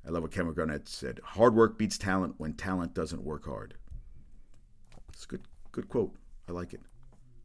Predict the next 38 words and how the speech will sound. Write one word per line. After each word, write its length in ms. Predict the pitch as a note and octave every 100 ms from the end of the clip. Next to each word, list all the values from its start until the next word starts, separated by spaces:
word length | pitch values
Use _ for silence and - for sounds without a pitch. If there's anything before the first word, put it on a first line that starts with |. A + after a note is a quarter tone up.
| - - - -
Yeah, 80 |
Carolina 420 | G1+ D#2+ D2+ D2 D2
lost 240 | C#2 C#2
ninety-four 380 | D2 C#2+ B1 B1
eighty-one 380 | A#1+ A#1+ A#1+ G#1+
to 100 | -
Gonzaga. 540 | - - C2+ C#2 C2+ - - -
Tyson 340 | G#2 G#2 F#2
Will-, 280 | E2+ E2+ E2+ -
William, 460 | D2+ F2 E2 D#2 - - - -
I'm 140 | - -
sorry, 180 | - - - - - - -
Mike 160 | - F#2+
Tyson 240 | G#2 F#2+
was 100 | E2+
teaching 240 | - E2 D#2
Serena 300 | D2+ E2 E2
Williams 280 | D#2+ D#2+ D#2
how 100 | D2+
to 80 |
box. 580 | C2+ - D#2 F#2+ - - - - - - - - - - - - -
Yeah. 100 | - - - - - - -
Michigan 300 | F#2+ F#2 D#2+
punches 360 | D2+ D2 C2+ C2
a 60 |
lot 160 | B1+ A#1
better 220 | A#1 -
and 160 | - C#2
harder. 300 | A#1+ A1 - - - - -
So 120 | - E2
the 180 | E2
A 60 | G#2
C 140 | G#2
C 120 | G2 G2+
recruiting 360 | F2 G#2 F#2+
classes, 420 | E2 F2 E2+ E2
Clemson 440 | - A2 A2 G#2+ F#2+
one 400 | F#2 F#2 F2+